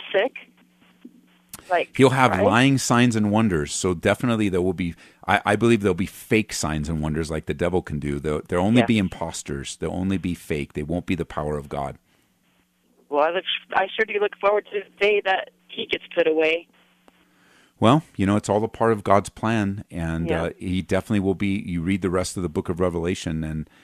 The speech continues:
Speaker 2: it's only a temporary, it's only temporary, you know, and that's why we focus on Jesus Christ, because he's eternal, and, and,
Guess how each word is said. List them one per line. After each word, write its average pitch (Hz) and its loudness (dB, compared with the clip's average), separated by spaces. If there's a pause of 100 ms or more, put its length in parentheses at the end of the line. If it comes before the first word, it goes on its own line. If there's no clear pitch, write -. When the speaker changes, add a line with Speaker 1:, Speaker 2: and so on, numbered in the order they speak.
(180)
Speaker 2:
it's - -6
only 90 0
a 82 -4
temporary, 85 -2 (380)
it's - -4
only 104 4
temporary, 78 -2
you 80 -2
know, 82 0
and 82 -2
that's 85 -4
why 85 0
we 78 -2
focus - -2
on 82 -2
Jesus 90 -4
Christ, 73 -8
because 80 -8 (340)
he's 87 -6
eternal, 95 -4 (420)
and, 78 -6 (180)
and, 80 -6